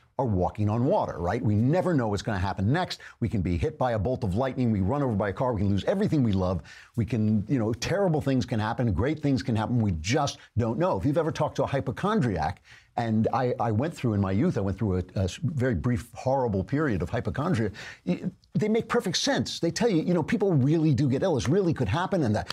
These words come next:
statistics, and they, and they make perfect sense. In, in some ways, in some ways, it's unreasonable to face life with confidence. And yet, of course, if you face life with confidence, is if you do what Jesus says and you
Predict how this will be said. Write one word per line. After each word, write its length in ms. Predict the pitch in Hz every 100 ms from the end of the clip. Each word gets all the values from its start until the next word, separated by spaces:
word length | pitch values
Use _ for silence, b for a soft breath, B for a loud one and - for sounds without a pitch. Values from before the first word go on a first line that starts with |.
| -
statistics, 680 | - 156 - 175 - -
and 80 | 143
they, 120 | 143
and 120 | 170
they 100 | 170
make 200 | 190 185
perfect 320 | - 190 160 -
sense. 300 | 226 151 - B B B
In, 220 | 165 180 180
in 160 | 175 160
some 320 | - 269 220
ways, 420 | 95 78 123 -
in 80 | 127
some 300 | - 214 202
ways, 400 | 110 82 98 104 -
it's 300 | 131 - - _ _ -
unreasonable 1000 | 123 117 123 214 220 131 82 78 101 - b -
to 100 | 131
face 540 | - 120 101 104 - - -
life 440 | 92 92 87 - _ _
with 200 | 120 -
confidence. 640 | - 170 160 151 90 80 104
And 180 | 101
yet, 280 | 127 180 110
of 160 | 113 -
course, 360 | - 147 101
if 120 | - 110
you 60 |
face 320 | 98 135 156
life 200 | 120 104
with 120 | 107 -
confidence, 460 | 92 78 104 113
is 180 | 98 - -
if 120 | 117
you 100 | 107
do 360 | 90 135 127 - B B -
what 220 | 113 101
Jesus 400 | 127 170 131 107
says 240 | 101 95
and 100 | 107
you 280 | 95 101 92